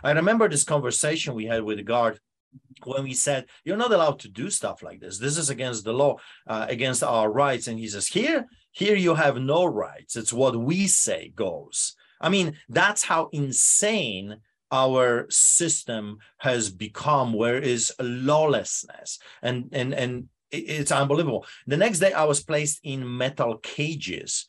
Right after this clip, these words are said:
believe it or not. They put me in a metal cage like a dog, and, and then they took me from that one and they put me even into a smaller one,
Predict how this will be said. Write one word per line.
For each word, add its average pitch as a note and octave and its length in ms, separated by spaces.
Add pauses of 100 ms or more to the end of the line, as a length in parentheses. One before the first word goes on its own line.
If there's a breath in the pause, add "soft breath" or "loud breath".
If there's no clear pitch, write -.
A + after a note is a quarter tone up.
(120)
believe B2+ 320
it B2+ 160
or A2+ 80
not. A2+ 200
They G3 180
put - 380
me G3 140
in D#3+ 240
a A#2+ 100
metal E3 560
cage C3 600 (260 loud breath)
like D3 300
a D#3 80
dog, A#2+ 640 (280 loud breath)
and, C3 380
and B2+ 220
then D#3+ 340 (440)
they C#3 100
took E3 280
me E3 140
from C#3 320
that F#3 220
one C3+ 240
and D3 200
they D3 120
put D#3+ 280
me F#3 120
even F#3 260
into F3+ 320
a F3 60
smaller G3 600
one, G2+ 340